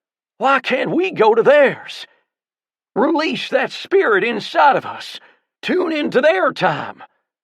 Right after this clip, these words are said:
Now, wait a minute. My God, that's it.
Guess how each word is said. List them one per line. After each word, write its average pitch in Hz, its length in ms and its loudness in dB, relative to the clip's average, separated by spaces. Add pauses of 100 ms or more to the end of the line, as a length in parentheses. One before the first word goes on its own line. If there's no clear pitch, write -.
(260)
Now, 202 680 -4
wait 202 320 -6
a 120 40 -6
minute. 95 320 -18 (640)
My 240 220 2
God, 233 480 0 (560)
that's - 320 0
it. 302 280 0